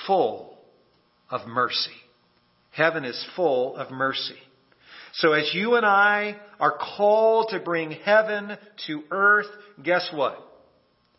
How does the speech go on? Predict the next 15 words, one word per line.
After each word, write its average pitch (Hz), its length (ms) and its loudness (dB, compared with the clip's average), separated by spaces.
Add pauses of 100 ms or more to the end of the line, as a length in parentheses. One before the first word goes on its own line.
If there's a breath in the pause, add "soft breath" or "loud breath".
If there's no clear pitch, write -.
(300 loud breath)
Guess 202 360 2
what 226 220 2
one 196 200 -4
of 175 80 -4
the 160 80 -12
most 160 280 -4
important 214 760 -2
things 202 440 -8
is 135 460 -4
that 135 240 -4
God 170 500 4
wants 143 380 -6
you 170 320 -8
and 135 240 -8
me 156 340 -4